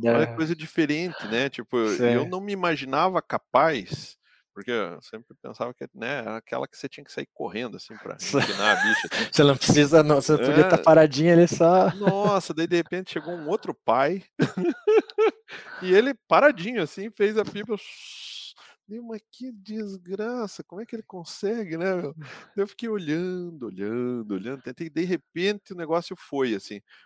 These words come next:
Speaker 1: mas depois de muita insistência, né, professor? De
Speaker 2: S-, mas
Speaker 1: muita
Speaker 2: foi.
Speaker 1: insistência, mas foi.
Speaker 2: Tá.
Speaker 1: Daí eu consegui empinar, daí eu fiquei pensando: "Mas como isso me causa prazer?"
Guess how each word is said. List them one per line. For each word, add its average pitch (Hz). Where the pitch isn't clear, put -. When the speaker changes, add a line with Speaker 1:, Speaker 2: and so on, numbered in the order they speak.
Speaker 1:
mas 87
depois 82
de -
muita -
insistência, 156
né, 98
professor? 95
De 101
Speaker 2:
S-, 123
mas 135
Speaker 1:
muita 147
Speaker 2:
foi. -
Speaker 1:
insistência, 113
mas 123
foi. 147
Speaker 2:
Tá. 110
Speaker 1:
Daí 131
eu -
consegui 190
empinar, 190
daí 175
eu 190
fiquei -
pensando: 196
"Mas 190
como 359
isso 320
me 254
causa 233
prazer?" 107